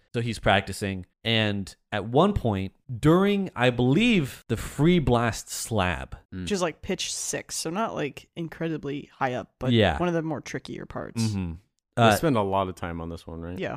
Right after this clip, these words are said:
Speaker 2: Yeah.
Speaker 1: It is, 'cause this is where he slips. It's, it's hard on him psychologically, 'cause this
Speaker 2: Yeah.
Speaker 1: is where he slipped up before. It is an extremely slippery area of the wall, and the holds where you put your hands and feet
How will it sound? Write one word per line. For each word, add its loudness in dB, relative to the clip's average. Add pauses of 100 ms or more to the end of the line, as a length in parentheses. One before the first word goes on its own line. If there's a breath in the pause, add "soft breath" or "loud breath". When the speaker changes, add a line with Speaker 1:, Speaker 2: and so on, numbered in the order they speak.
(180)
Speaker 2:
Yeah. -12
Speaker 1:
It 6
is, 2 (240)
'cause 2
this 0
is 2
where 4
he -2
slips. -4
It's, -6
it's -2
hard 4
on 4
him 0 (100)
psychologically, 0
'cause -6
this -2
Speaker 2:
Yeah. 0
Speaker 1:
is 0
where 2
he -2
slipped -2
up 0
before. -10 (160)
It 6
is 6
an -2
extremely 0 (140)
slippery 4
area 4
of -2
the 2
wall, -2 (100)
and -2
the 0
holds 4 (180)
where 2
you 2
put 4
your 2
hands 2
and -4
feet -4